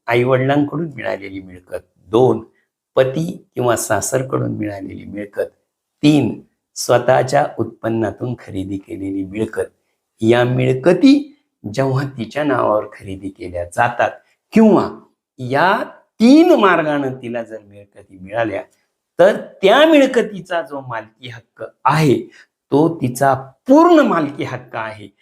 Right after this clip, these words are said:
आणि ती मिळकत तिला मनाप्रमाणे उपभोग घेण्याचा, हस्तांतर करण्याचा आणि तिच्या वारसांमध्ये पुढच्या पिढीला देण्याचा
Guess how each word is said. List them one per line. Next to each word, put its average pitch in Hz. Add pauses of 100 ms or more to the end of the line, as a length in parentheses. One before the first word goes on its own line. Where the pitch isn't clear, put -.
(240)
आणि -
ती 311
मिळकत 175 (640)
तिला 196 (240)
मनाप्रमाणे 180
उपभोग 131
घेण्याचा, 107 (240)
हस्तांतर 160
करण्याचा 117 (480)
आणि 190 (160)
तिच्या 147
वारसांमध्ये 113 (800)
पुढच्या 127
पिढीला 104
देण्याचा 101